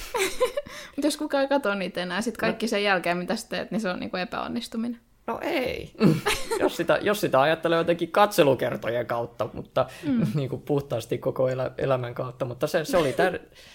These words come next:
Speaker 2: tär-, tärkeä osa elämää ja se oli semmonen hieno saavutus. Ja
Speaker 1: Mm.
Speaker 2: jo-, joko se jatkuu tahi ei, mut-,
Speaker 1: Mm.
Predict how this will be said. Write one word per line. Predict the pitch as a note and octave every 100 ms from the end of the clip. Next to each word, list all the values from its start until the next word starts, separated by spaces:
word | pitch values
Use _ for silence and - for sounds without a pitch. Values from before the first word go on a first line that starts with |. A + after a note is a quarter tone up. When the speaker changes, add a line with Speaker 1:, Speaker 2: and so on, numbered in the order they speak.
| -
Speaker 2:
tär-, | D#3 E3 D#3 -
tärkeä | F#3 E3 B2
osa | B2+ C3+ C#3
elämää | D#3 D3+ C#3
ja | C3
se | C#3+
oli | B2+
semmonen | B2+ B2+ C3
hieno | D3 B2+
saavutus. | - C#3 C3+ C#3 C#3 C3+
Ja | B2 - - E4
Speaker 1:
Mm. | A#3+ A3 - -
Speaker 2:
jo-, | F3 - - - _
joko | - E3 C#3 B2 - _ _ _
se | - E3
jatkuu | F3+ F3+ - B2+ A2+ F#2+ -
tahi | A2+ B2 A2
ei, | A3 A3+ G3+ - _ _ _ _ D#3
mut-, | C#3+
Speaker 1:
Mm. | A#3 A#3